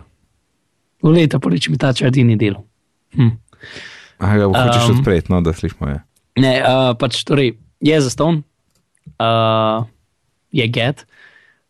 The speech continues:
Speaker 1: uh, zine purchasey. Pač saj, ne vem, če takrat, ko smo imeli Briana na, na epizodi, če je rekel, č-, da razmišlja o tem, da bi imel sledenje
Speaker 2: Um,
Speaker 1: kalorij v,
Speaker 2: ja,
Speaker 1: kot,
Speaker 2: ja,
Speaker 1: kot
Speaker 2: mislim, da,
Speaker 1: dodatek.
Speaker 2: zato ker si takrat ti omenjal,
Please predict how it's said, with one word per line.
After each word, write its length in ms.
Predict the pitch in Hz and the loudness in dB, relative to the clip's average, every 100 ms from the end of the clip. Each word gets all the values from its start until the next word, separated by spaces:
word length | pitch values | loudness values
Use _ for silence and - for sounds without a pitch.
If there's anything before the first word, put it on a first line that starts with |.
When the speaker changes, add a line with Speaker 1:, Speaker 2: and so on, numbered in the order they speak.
| _ _ - | _ _ -6
Speaker 1:
uh, 340 | 131 120 117 | -2 0 -2
zine 400 | 131 139 147 131 | -4 -2 0 0
purchasey. 580 | 117 - 127 139 117 160 135 _ _ _ _ _ | 0 -2 -4 -2 -4 -4 -6 _ _ _ _ _
Pač 120 | 139 117 | -6 0
saj, 160 | - - | -2 0
ne 180 | 135 147 | 0 2
vem, 120 | 220 | 0
če 180 | - 165 | -4 -4
takrat, 500 | 151 - - 135 - | -4 -2 -4 -4 -6
ko 140 | - | -2
smo 200 | 143 143 | 0 2
imeli 300 | 135 143 127 | 2 4 2
Briana 480 | 120 - 127 131 120 | 0 -2 -2 0 2
na, 400 | 117 113 113 104 | 2 2 2 0
na 180 | 107 120 | -2 -4
epizodi, 440 | 117 123 131 131 | -2 -2 0 0
če 140 | 120 127 | 0 0
je 40 | |
rekel, 240 | 120 117 123 | -2 -2 -6
č-, 220 | 113 - | -8 -6
da 140 | 131 | -2
razmišlja 440 | 113 107 120 131 - | -2 -2 -2 -4 -4
o 80 | 143 | -2
tem, 200 | 143 135 | 0 0
da 80 | |
bi 100 | 135 | 0
imel 220 | 135 131 - | 0 0 -2
sledenje 480 | - - 101 101 - | -8 -4 0 2 2
Speaker 2:
Um, 80 | 92 | 2
Speaker 1:
kalorij 340 | 123 117 151 | 2 0 0
v, 200 | 67 80 | 0 2
Speaker 2:
ja, 180 | 107 120 90 - _ | 2 2 0 -4 _
Speaker 1:
kot, 220 | - 123 | -4 0
Speaker 2:
ja, 200 | 104 113 | 2 2
Speaker 1:
kot 120 | 117 | 4
Speaker 2:
mislim, 260 | 107 123 135 | 2 2 2
da, 120 | - | 2
Speaker 1:
dodatek. 260 | 92 101 123 | 2 2 2
Speaker 2:
zato 240 | 101 127 | 0 0
ker 200 | 131 120 | -2 -2
si 240 | 107 - 104 | -2 -2 -2
takrat 580 | 101 92 113 123 - - | -2 -2 0 -2 -2 -10
ti 240 | - 120 123 | -6 0 2
omenjal, 1120 | 120 101 92 90 90 95 107 110 110 104 | 2 2 2 2 0 0 0 0 0 -2